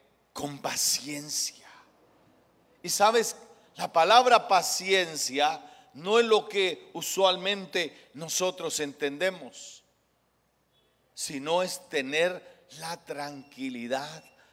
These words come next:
de que Dios está trabajando.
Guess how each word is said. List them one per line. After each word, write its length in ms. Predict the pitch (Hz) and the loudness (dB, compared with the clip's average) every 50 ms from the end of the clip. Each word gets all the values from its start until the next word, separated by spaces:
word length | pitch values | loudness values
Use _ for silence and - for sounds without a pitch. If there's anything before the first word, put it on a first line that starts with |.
| _ _ _ - | _ _ _ -18
de 120 | - 107 | -16 -16
que 160 | - - 101 | -16 -16 -16
Dios 520 | 92 98 101 117 127 135 156 - - - - _ _ _ - | -12 -8 -4 -2 -2 -2 -2 -4 -8 -10 -12 _ _ _ -14
está 340 | - - - - - - - | -12 -10 -10 -10 -12 -12 -10
trabajando. 720 | - 101 95 92 92 85 - - 87 87 82 80 - _ | -8 -6 -6 -6 -6 -8 -10 -14 -18 -18 -18 -20 -20 _